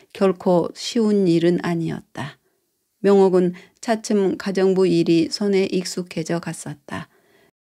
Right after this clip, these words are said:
노인의 일상적인 것과 허들의 일까지 끝나면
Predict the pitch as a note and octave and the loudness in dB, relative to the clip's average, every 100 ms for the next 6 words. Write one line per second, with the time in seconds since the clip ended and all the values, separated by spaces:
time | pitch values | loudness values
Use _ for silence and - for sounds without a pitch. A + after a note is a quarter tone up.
0 | _ _ G3+ A3+ A3 A3 G#3 G3 G3+ G3 | _ _ 4 6 6 4 4 2 2 2
1 | G3 F#3+ F#3 F#3 F3 F3+ F3 E3+ E3 A3 | 2 2 0 0 -2 -4 -2 -2 -2 -4
2 | G#3 G#3 G3+ F#3 F3+ F3+ F3 F3 F3+ F3 | -2 0 2 0 -2 -2 -2 -2 0 -2
3 | E3 D#3 D#3 | 0 2 0